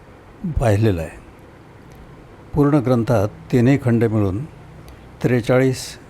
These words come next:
सत्तेचाळीस, बत्तीस अशा एकशे बावीस सूत्रांनी हा ग्रंथ व्यापलेला असता, अजून काहीतरी उरलं आहे,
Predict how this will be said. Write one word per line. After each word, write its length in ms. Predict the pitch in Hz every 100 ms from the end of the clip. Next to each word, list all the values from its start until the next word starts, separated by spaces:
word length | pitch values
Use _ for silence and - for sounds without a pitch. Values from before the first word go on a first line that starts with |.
| - -
सत्तेचाळीस, 680 | - - 143 113 123 117 147 - - - -
बत्तीस 600 | 120 113 - 127 - - - - - - - - - -
अशा 600 | 143 - 120 117 117 127 - - - - 170
एकशे 260 | 131 -
बावीस 480 | 127 117 120 160 -
सूत्रांनी 420 | 147 123 117 117
हा 140 | 110 117
ग्रंथ 320 | 110 110 123
व्यापलेला 580 | 107 101 98 117 107 104
असता, 380 | 92 - 113 71 - - - - - - - - -
अजून 220 | 143 156
काहीतरी 360 | 160 147 139 147
उरलं 400 | 131 113 110 143
आहे, 260 | 127 98